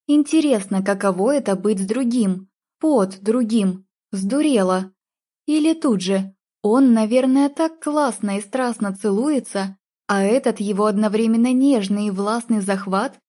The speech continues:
которым он на мне весь день практикуется. Эх, спятила. Поднимаю голову и, почти не различая его лица, раскрываю губы. Он не успевает отреагировать или не хочет,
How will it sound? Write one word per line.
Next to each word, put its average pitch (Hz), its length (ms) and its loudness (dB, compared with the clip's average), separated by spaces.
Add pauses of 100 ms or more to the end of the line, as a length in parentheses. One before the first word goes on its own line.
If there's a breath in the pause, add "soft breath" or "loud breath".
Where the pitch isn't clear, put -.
(160)
которым 208 600 2
он 202 180 0
на 208 80 -2
мне 214 260 0
весь 254 220 -4
день 233 240 0
практикуется. 202 1000 -4 (340)
Эх, 202 400 0 (120)
спятила. 196 840 -2 (400)
Поднимаю 302 580 2
голову 254 460 2
и, 214 60 0
почти 208 380 -4
не 233 120 4
различая 220 560 -2
его 202 360 0
лица, 196 440 -2
раскрываю 302 600 -2
губы. 190 480 -2 (540)
Он 247 240 4
не 220 100 4
успевает 208 540 0
отреагировать 240 920 -2
или 269 200 0
не 294 160 4
хочет, 196 480 -2